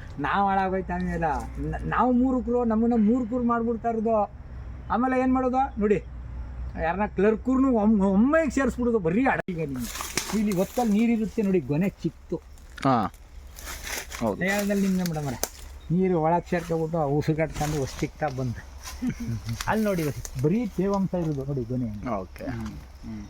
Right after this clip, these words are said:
Speaker 1: ಈಗ ಇದು, ಈ, ಇವೆರಡರಲ್ಲಿ ನೀವು ಪರೀಕ್ಷೆ ಮಾಡ್ಕೋಬೇಕು ಯಾವ್ದು ಬೇಕು ಅಂತ. ಹ?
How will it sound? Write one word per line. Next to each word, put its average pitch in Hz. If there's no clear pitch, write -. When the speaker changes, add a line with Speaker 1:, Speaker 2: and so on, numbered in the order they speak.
Speaker 1:
ಈಗ 208
ಇದು, 233
ಈ, 226
ಇವೆರಡರಲ್ಲಿ 247
ನೀವು 226
ಪರೀಕ್ಷೆ 214
ಮಾಡ್ಕೋಬೇಕು 185
ಯಾವ್ದು 165
ಬೇಕು 160
ಅಂತ. 143
ಹ? -